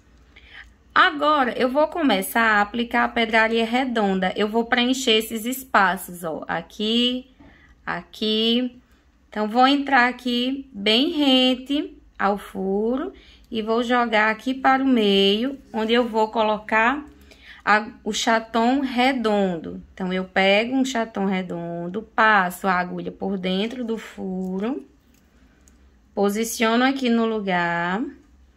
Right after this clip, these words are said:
Vou entrar bem rente ao furo e vou jogar, ó, aqui para o meio da pe-, da pedraria e ao mesmo tempo, ó, na lateral, pra passar por dentro do outro furo. Então, aqui, ó, eu passo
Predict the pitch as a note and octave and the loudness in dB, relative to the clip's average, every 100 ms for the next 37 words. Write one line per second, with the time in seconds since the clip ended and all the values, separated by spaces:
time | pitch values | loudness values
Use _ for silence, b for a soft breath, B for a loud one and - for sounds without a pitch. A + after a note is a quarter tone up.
0 | b b _ F3+ G3+ A#3 C4 C#4 C4 G3+ | b b _ 0 4 6 6 4 4 4
1 | G3+ G#3 B3+ D#4+ C4 A3+ A3+ F#3+ F#3+ - | 4 2 2 4 4 2 2 0 -2 -6
2 | G3 F3+ F3+ G3 A3+ C#4 A#3 A#3 A#3 B3 | -6 -2 0 0 0 -2 0 0 2 2
3 | C4 A#3 G#3+ G3+ A3 G3+ F#3 F#3+ G#3+ G3+ | 4 4 4 4 4 2 0 -4 -8 0
4 | G3+ G3 B3 D4+ A#3+ G#3+ G#3+ A3+ C4 F#4 | 2 4 2 4 6 6 4 2 0 -4
5 | B B B - G#3 G#3 G#3+ - G3+ F#3 | B B B -2 4 4 2 -2 0 2
6 | F#3 F#3+ F#3+ F#3+ F#3+ F#3 F#3 F#3 F3+ G3 | 0 0 2 2 2 -2 0 0 0 -2
7 | B3 B3+ - A3 G#3 A3 A3+ B3 C#4 C4+ | 0 0 2 4 4 2 0 2 2 2
8 | - A#3 C4+ C4+ A#3+ F#3 F#3 F#3+ G#3 G#3 | 0 0 0 0 2 2 2 4 4 2
9 | G#3 C#4+ D4 A3 F3+ - F#3+ F#3 G3+ G3+ | 2 2 2 2 -2 -4 -4 0 0 2
10 | G3+ G3 G3+ G#3 F#3 F3+ F3+ F#3 A3 B3+ | 2 0 -2 -6 -4 -4 -4 -6 -6 -10
11 | D#4 b b b b - G3 G3+ A3 C#4+ | -12 b b b b -6 2 4 4 4
12 | C#4+ F4 - G#3+ F#3 E3+ - E3 F#3 F#3+ | -2 -8 -10 -6 -4 -4 -6 -8 -2 0
13 | F#3+ F#3+ B3 C#4 C4 F#3 F3 F3 - F#3 | 0 -2 -2 2 2 4 2 -2 0 0
14 | E3+ E3+ | 0 -6